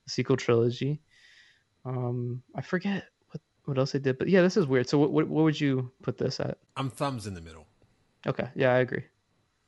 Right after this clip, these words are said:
Speaker 2: I'm thumbs in the middle. Now, then you've got the Kenner-inspired six-inch Boba Fett for twenty-seven dollars. So you've got the, uh, Black Series fortieth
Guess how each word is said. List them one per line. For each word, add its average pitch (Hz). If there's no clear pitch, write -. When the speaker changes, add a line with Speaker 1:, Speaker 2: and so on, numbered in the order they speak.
Speaker 2:
I'm 101
thumbs 95
in 90
the 82
middle. -
Now, 123
then 160
you've 202
got 151
the 117
Kenner-inspired 139
six-inch -
Boba 131
Fett 131
for 110
twenty-seven 113
dollars. 95
So -
you've 110
got 110
the, 107
uh, 104
Black 143
Series 123
fortieth 214